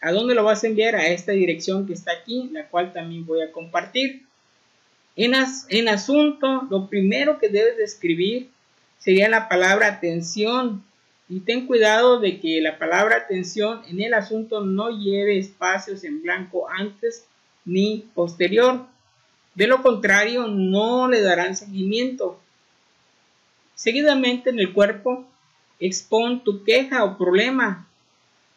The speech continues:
No se te olvide anexar evidencias, es decir, anexar ar-, archivos, capturas, eh, etcétera. Al igual debes me-,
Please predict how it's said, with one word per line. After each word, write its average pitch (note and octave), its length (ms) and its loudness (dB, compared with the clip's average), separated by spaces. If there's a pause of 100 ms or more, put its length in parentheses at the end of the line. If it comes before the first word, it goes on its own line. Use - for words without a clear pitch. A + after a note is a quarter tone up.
No D#3+ 340 -2
se A#3+ 100 -2
te A#3 120 -2
olvide G#3 300 2
anexar F3+ 420 0
evidencias, G3 600 0
es G3 60 -4
decir, G3 480 -2 (360)
anexar E3+ 440 0
ar-, F3+ 240 0
archivos, G3+ 960 -2 (200)
capturas, G3+ 1000 0 (560)
eh, C#3+ 400 -6
etcétera. D3+ 720 -2 (1800)
Al G#3 140 2
igual A#3+ 400 4
debes B3 260 6
me-, B3+ 320 -4